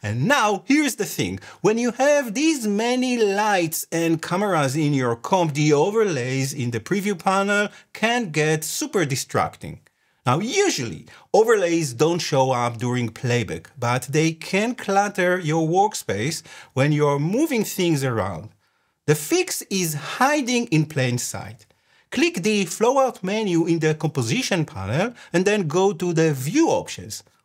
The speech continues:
Over here, you can change the camera and spotlight wireframes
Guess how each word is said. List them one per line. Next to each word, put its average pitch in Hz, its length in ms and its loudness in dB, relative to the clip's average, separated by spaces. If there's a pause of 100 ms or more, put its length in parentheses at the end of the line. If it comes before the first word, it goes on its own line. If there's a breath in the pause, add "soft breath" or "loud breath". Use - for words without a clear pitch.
Over 131 220 2
here, 240 260 0
you 202 100 0
can 190 220 -4
change 190 400 0
the 165 180 -2
camera 208 540 0
and 254 260 0
spotlight 240 720 -2
wireframes 175 920 0